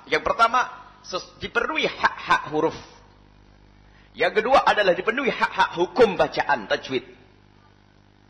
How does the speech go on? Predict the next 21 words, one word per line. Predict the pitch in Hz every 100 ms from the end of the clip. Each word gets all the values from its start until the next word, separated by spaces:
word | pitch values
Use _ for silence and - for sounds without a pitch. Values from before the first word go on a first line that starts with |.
| _ - - 320 - -
Dengan | - 156 165 185 185
lahan-lahan | 180 214 - 226 196 180 208 196
India. | 214 208 190 165 117 95 - - - _ _ _ _ _ -
Ada | 196 147
di | -
India | 147 135 160
itu | 196
ada | 147
lahan | 135 - 180 127
khusus | 143 247 302 - - -
dan | 151
ternyata | 160 156 175 320
tidak | 180 123
ada | 139
masalah. | 156 196 165
Itu | 226
memang | 247 233
ada | 180 175 208
model | 170 196
gaya, | 156 135 175 -
gaya | - 127